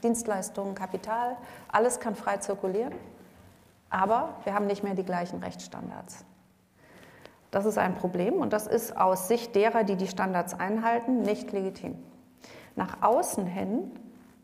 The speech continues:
verliert die E U ihre Strahlkraft als Organisation, die natürlich in ihrer Nachbarschaft insbesondere transformatorisch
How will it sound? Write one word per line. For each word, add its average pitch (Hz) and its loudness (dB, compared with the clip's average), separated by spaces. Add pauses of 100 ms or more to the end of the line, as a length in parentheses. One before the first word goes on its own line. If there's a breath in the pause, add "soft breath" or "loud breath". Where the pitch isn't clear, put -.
verliert 233 4
die 240 4
E 196 6
U 233 2
ihre 208 0
Strahlkraft - 0
als 185 -4 (420 loud breath)
Organisation, 208 2
die 220 0
natürlich 233 -2
in 196 -2
ihrer 180 -4
Nachbarschaft 240 -4
insbesondere 202 -4
transformatorisch 196 -4